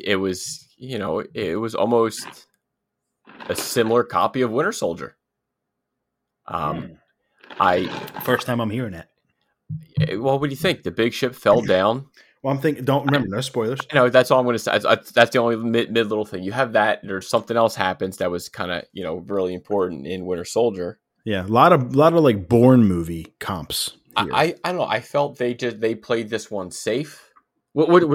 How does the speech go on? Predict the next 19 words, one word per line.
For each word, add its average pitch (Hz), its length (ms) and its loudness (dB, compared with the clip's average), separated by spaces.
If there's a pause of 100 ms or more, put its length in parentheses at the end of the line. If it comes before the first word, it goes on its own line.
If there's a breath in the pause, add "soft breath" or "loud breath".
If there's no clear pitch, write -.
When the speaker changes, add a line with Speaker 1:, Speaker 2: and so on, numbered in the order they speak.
Speaker 1:
a 135 60 4
good 156 200 6
move. 175 180 6
They, 120 100 6
they 107 140 6
didn't 123 280 2
have 117 200 2
to - 80 -16
take, - 260 -6
you 120 120 -2
know, 104 40 -2
take 113 360 -6
a 104 60 0
risk 139 340 -4
or 90 60 -2
anything. 85 560 -8
Um, 80 260 -8 (380)
Speaker 2:
Mm-hmm, 110 60 -8
mm-hmm. 95 140 -6